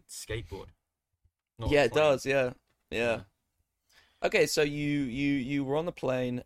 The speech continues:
Speaker 2: and everything was great.
Speaker 1: <laughs>
Speaker 2: I'm assuming it wasn't, I'm assuming it wasn't a dangerous flight.
Speaker 1: No, it was fine. It was very uncomfortable, I will say that.
Speaker 2: Yeah, fair enough.
Speaker 1: 'Cause flight,
Speaker 2: Yeah.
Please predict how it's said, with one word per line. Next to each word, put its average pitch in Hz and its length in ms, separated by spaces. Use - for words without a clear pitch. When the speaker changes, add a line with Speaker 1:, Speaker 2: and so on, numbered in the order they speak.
Speaker 2:
and 117 360
everything 127 360
was 117 100
great. - 600
Speaker 1:
<laughs> - 320
Speaker 2:
I'm 113 100
assuming 170 360
it 139 120
wasn't, 127 440
I'm 135 80
assuming 160 200
it 113 80
wasn't 120 280
a 90 60
dangerous 107 440
flight. - 380
Speaker 1:
No, 143 220
it 123 100
was 127 180
fine. - 280
It 131 120
was 139 340
very 165 300
uncomfortable, 113 720
I 95 80
will 104 160
say 95 240
that. 92 200
Speaker 2:
Yeah, 123 240
fair 120 260
enough. 85 320
Speaker 1:
'Cause 110 180
flight, 117 360
Speaker 2:
Yeah. - 40